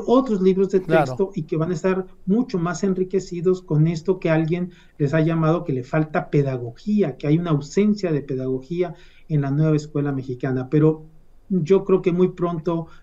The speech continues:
Speaker 1: veremos que esto sucederá en todas las escuelas, Joaquín.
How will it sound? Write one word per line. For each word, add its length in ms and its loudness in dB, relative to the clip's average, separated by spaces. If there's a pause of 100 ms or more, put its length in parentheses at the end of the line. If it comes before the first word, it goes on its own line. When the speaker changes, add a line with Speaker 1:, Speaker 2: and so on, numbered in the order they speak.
Speaker 1:
veremos 400 2
que 300 -4
esto 680 0
sucederá 640 -2
en 140 2
todas 220 2
las 180 -6
escuelas, 480 -10
Joaquín. 400 -14